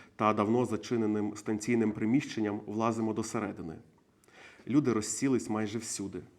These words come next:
Деякі сплять, скрутившись на своїх торбах. Я знаю, їм нічого не сниться,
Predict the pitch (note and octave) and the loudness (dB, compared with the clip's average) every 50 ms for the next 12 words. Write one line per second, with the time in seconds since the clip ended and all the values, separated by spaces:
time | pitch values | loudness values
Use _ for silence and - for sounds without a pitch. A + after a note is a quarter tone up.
0 | _ _ _ _ _ _ - - - - - G#2 A#2 A#2+ B2 A#2+ A#2+ B2 A2+ - | _ _ _ _ _ _ -20 -20 -20 -14 -4 0 4 4 4 4 4 0 -4 -4
1 | - - A#2 B2+ C3+ C3+ A2+ - - - - G#2+ G#2 - C3 C3 B2+ - A2 - | -4 -4 -2 0 2 0 0 -2 -4 -8 -8 -6 -2 2 2 2 2 0 -6 -4
2 | - G#2 G#2 - - G#2+ G#2+ A2 A2+ A2+ - G#2+ F#2+ G2 G2+ G2 E2+ - - - | -4 -6 -6 -4 -4 -2 -2 -2 -4 -6 -6 -8 -6 -6 -6 -8 -10 -12 -14 -20
3 | - _ _ _ _ _ _ _ _ _ _ _ _ - - - - - A2 A2+ | -20 _ _ _ _ _ _ _ _ _ _ _ _ -20 -20 -18 -8 -2 2 2
4 | G#2+ G#2+ A#2+ A2 G2 F#2 F#2+ F2+ - F#2+ G2+ A2+ B2 B2 A#2+ A#2 - G#2+ A#2 A2+ | 2 4 2 2 2 0 -2 -4 -4 -4 -2 2 2 2 2 2 0 2 0 0
5 | A2+ - C3 A#2 A2+ A#2 A2+ A#2 A#2 - - B2 A#2+ A2+ A#2 - - - - | 0 0 -2 0 0 0 0 0 0 0 0 2 2 0 0 -6 -10 -10 -12